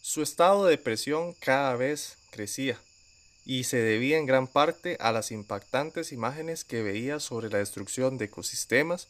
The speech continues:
y la voracidad con la que el humano ha derrochado los recursos naturales. Pero además,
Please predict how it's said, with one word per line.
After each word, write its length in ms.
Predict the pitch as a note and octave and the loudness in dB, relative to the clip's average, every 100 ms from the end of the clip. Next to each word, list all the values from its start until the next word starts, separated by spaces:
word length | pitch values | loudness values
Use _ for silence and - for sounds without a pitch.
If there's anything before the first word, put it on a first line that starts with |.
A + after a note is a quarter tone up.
| - - _ _ - - | -20 -20 _ _ -20 -8
y 100 | E3 | 0
la 120 | D#3+ | 2
voracidad 680 | D3+ C#3+ C3+ C3 B2+ D#3+ F#3+ | 2 0 0 0 0 0 -2
con 160 | E3 | -4
la 100 | C#3+ | -4
que 120 | - | -4
el 80 | A#2 | -6
humano 460 | A2 B2 D3 E3+ E3 _ - | -2 -2 0 -2 -4 _ -4
ha 200 | A#2+ C#3+ | 2 4
derrochado 640 | D3 C3+ A2+ - C#3 D#3 | 2 0 -6 -4 -4 -2
los 160 | D#3 A#2+ | -4 -6
recursos 580 | G2 - A#2+ - C3 - - | -6 -8 -10 -6 -10 -10 -14
naturales. 560 | G2+ - C3 A2+ - - _ _ _ _ _ _ _ _ _ - | -6 2 2 2 -10 -16 _ _ _ _ _ _ _ _ _ 0
Pero 240 | C3 C3+ B2+ | 4 8 8
además, 480 | A#2+ B2+ F3 - | 6 2 0 -2